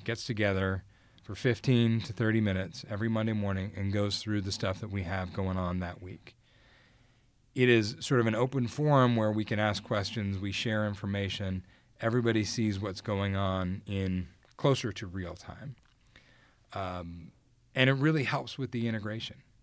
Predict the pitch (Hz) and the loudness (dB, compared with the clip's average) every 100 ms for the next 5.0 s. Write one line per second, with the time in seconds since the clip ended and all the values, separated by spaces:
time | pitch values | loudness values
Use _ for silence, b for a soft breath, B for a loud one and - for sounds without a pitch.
0 | _ 113 98 120 117 110 - 135 117 104 | _ -6 0 2 2 -2 0 2 4 2
1 | 101 95 - 101 98 92 92 92 90 87 | -2 -6 -6 -4 -4 -6 -8 -8 -6 -6
2 | 92 90 - b b b b - 92 87 | -6 -6 -10 b b b b -8 -6 -6
3 | 90 98 90 - 101 - 151 151 117 104 | -8 -8 -6 -8 -4 4 4 4 -2 -2
4 | 107 110 98 92 87 87 87 - 92 90 | -2 -2 0 0 -2 -4 -6 -6 -6 -8